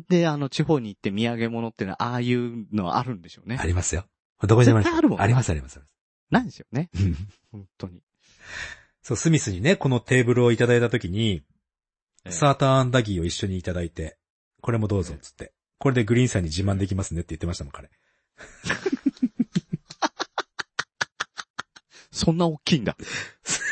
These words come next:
Speaker 2: <laughs> まあ、美味しい。あ、なんかね、サーターアンダギーってそんなに美味しくないかなと思ってたんですけど、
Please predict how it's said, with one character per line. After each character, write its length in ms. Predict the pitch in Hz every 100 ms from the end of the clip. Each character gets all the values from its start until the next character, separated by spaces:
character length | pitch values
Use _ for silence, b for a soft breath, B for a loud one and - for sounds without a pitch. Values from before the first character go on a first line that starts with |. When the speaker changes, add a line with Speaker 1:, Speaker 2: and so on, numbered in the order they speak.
| -
Speaker 2:
<laughs> 760 | - - 311 - 285 - - -
ま 100 | 151
あ、 80 | B B
美 120 | 143 147
味 80 |
し 240 | 147 - 147
い。 80 | 131 -
あ、 100 | 143
な 100 | 143
ん 20 |
か 80 | 107
ね、 120 | 98 - _ _ _
サ 220 | - -
ー 20 | 190
タ 100 | 233
ー 40 |
ア 60 | 233
ン 60 |
ダ 80 | 240
ギ 60 | 190
ー 40 |
っ 40 |
て 60 | -
そ 120 | -
ん 60 | 165
な 60 |
に 40 | 180
美 60 | 180
味 40 |
し 40 | -
く 80 | 190
な 80 |
い 40 | 185
か 80 | 98
な 140 | 101
と 80 | 92
思 80 | 107
っ 20 |
て 60 |
た 80 | -
ん 40 | 73
で 40 |
す 60 | -
け 60 |
ど、 280 | 71 90 73